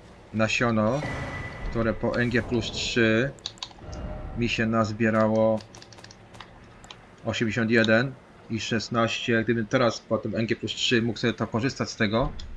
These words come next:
to bym miał fiolek po prostu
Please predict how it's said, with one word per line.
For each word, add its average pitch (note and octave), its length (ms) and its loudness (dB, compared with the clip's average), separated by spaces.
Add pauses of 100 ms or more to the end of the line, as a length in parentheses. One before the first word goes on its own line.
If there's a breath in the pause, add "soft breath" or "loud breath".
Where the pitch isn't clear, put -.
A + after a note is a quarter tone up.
(420)
to A2 100 -2
bym A2+ 140 -2
miał A2+ 220 2
fiolek A2+ 600 2 (880)
po - 60 -20
prostu A2 600 -2